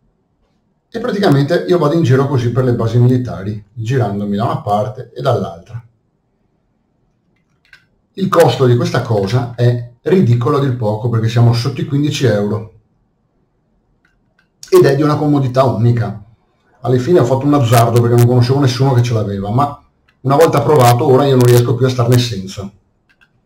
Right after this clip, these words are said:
Veramente comodissimo. Ovviamente tutta questa attrezzatura l'ho messa in una custodia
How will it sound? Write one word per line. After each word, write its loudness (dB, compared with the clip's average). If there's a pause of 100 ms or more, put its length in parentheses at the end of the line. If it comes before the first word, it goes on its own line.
(160)
Veramente 0
comodissimo. -2 (840)
Ovviamente 4
tutta -2
questa -2
attrezzatura 0
l'ho 4
messa 4
in 2
una 0
custodia 0